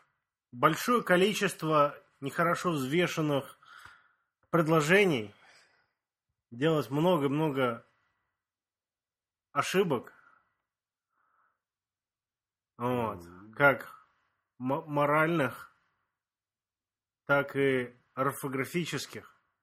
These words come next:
Speaker 1: Или даже, как это, логических, вот, не моральных. Хотя моральных, наверное, тоже.
Speaker 2: <laughs>
Speaker 1: Вот. А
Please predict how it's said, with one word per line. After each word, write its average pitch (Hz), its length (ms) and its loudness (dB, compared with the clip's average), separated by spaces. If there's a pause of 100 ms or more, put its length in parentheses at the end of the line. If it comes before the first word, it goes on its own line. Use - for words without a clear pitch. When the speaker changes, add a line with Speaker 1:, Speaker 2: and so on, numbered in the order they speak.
(1160)
Speaker 1:
Или 113 200 -8
даже, 113 260 -2
как 117 140 -6
это, 107 140 -4
логических, 156 760 0
вот, 117 180 -6
не 104 80 -8
моральных. 113 480 2 (140)
Хотя 175 160 -2
моральных, 175 480 10
наверное, 120 200 -4
тоже. 98 280 -8 (320)
Speaker 2:
<laughs> 104 1500 -10 (680)
Speaker 1:
Вот. 110 320 -18 (800)
А 175 480 8